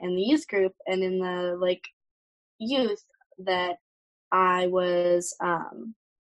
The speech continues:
that I was filing charges against him and that I just, like, that I made it up, that what happened was, like,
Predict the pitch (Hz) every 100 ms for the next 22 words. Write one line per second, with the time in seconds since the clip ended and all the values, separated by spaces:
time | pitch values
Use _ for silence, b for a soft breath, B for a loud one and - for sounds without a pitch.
0 | _ _ - - 196 190 180 180 180 180
1 | 180 202 208 202 202 196 190 - 185 185
2 | 180 180 170 - - 180 175 175 175 180
3 | 175 - - - 175 170 - 175 170 165
4 | 170 - _ 151 170 208 208 202 - -
5 | 170 175 165 175 175 180 175 175 175 170
6 | 165